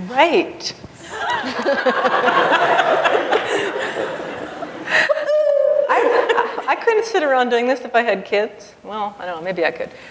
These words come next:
But I, you know, I am st-, I am always struggling to feel more play in my work. You can see the, like, laborious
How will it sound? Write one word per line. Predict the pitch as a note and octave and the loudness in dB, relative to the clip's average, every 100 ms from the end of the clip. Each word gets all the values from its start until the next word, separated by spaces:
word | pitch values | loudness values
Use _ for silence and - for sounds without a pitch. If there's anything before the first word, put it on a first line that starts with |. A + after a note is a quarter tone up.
| - - | -6 6
But | G#3+ - - - - - - | 6 6 -4 -8 -14 -18 -8
I, | - F4+ | 0 0
you | C4+ | 2
know, | D4+ | 2
I | C4 D#4 | 2 0
am | A4 G#4+ | 0 0
st-, | - - | -2 0
I | D#4 | 0
am | G4+ E4 | 4 4
always | C4 B3+ | 4 2
struggling | C#4 C4 A#3+ A3 | 2 2 2 0
to | A3+ G#3 F#3+ - - _ | -2 -4 -6 -20 -20 _
feel | - D4 C#4+ A#3 | 0 4 4 4
more | G#3 G3 | 0 -2
play | F3+ - F#3+ F#3 F3 | -4 0 4 4 2
in | F3 | -6
my | F3 | -4
work. | F3 G#3+ | -4 -4
You | |
can | C#4 | -8
see | D4 - | -2 4
the, | A#3+ | 4
like, | F#3 F#3 F#3+ | 4 0 0
laborious | F#3 F#3 B3 B3+ F#3 E3 - | -8 -2 4 4 4 0 -6